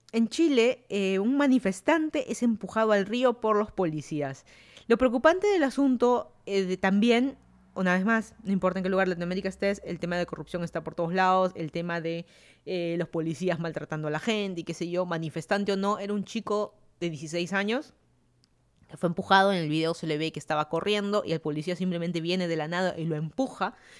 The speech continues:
para botarlo, no, no ayudar ni nada. Bueno, lo botaste al río, un río casi seco, ha caído un golpe,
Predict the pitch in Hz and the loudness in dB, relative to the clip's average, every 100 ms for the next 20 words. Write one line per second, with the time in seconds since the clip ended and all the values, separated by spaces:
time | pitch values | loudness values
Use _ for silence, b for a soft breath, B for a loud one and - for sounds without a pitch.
0 | B 156 139 147 - 185 196 220 226 B | B -2 -2 -2 4 4 4 -2 -2 B
1 | B B 170 175 185 180 190 185 180 185 | B B -2 0 0 0 0 2 2 4
2 | 202 214 208 202 226 233 247 208 131 - | 6 6 4 2 4 4 4 2 0 -10
3 | - 165 175 226 - 165 180 247 220 202 | -6 -2 0 -2 0 -2 2 2 2 2
4 | 196 196 202 180 - 180 165 - 233 220 | 0 0 -2 -2 -4 -6 -4 -2 -2 -2
5 | 180 180 170 190 180 175 170 190 196 196 | -2 0 0 0 -2 -4 -4 0 0 0
6 | 185 196 | -4 -4